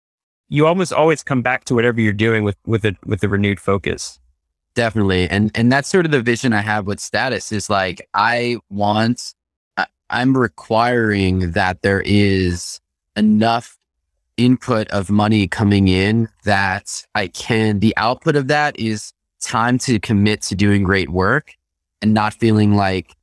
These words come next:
Speaker 2: I'm not being paid for it, and time to actually not work, or not work for someone, but work for myself and my subconscious by giving it time to process what's happening.
Speaker 1: Yeah.
Speaker 2: Um,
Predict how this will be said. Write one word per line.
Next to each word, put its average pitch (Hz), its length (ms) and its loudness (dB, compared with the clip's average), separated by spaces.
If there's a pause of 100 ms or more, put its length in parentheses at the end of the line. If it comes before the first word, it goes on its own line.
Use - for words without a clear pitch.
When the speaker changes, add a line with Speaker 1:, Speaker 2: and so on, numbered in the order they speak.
(360)
Speaker 2:
I'm 101 120 0
not 104 180 0
being 101 200 2
paid 110 320 -2
for 156 200 2
it, 175 180 0 (360)
and 135 540 0 (260)
time 131 360 -2
to 120 100 -6
actually 110 640 -2 (360)
not 113 440 -2
work, 110 480 -4 (340)
or 120 220 0
not 147 300 0
work 139 320 0 (100)
for 143 380 0
someone, 90 680 0 (320)
but 107 100 0
work 120 260 0
for 127 120 -2
myself 107 680 -2
and 104 100 -2
my 98 100 0
subconscious 104 760 -4
by 98 440 -2 (340)
giving 120 320 4
it 107 140 0 (440)
time 107 320 -2
to - 120 -12
process - 760 -8 (280)
what's 95 240 -2
happening. 90 540 -6 (240)
Speaker 1:
Yeah. 113 200 -4
Speaker 2:
Um, 95 460 -4